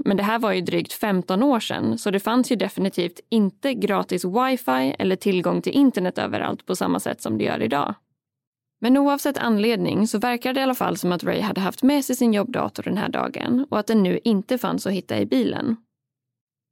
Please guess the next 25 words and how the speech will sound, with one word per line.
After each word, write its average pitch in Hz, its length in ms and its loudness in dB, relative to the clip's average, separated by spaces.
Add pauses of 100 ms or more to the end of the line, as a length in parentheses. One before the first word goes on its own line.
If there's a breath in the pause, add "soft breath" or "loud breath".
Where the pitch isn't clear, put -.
(120)
Överlag 277 340 2
fanns 202 220 -2
det 208 200 -2
inga 277 240 4
som 285 160 4
helst 180 220 -2
tecken 180 280 -2
på 170 100 -4
att 165 140 -2
någon 180 140 0
form 175 220 0
av 170 180 0
våld 277 320 2
eller 180 240 -2
kamp - 440 -2
skulle - 200 -2
ha 185 80 -2
ägt 190 200 -6
rum - 280 2 (120)
i 233 320 2
eller 185 240 0
i 180 100 0
närheten 180 480 -2
av 220 140 -4
bilen. - 460 0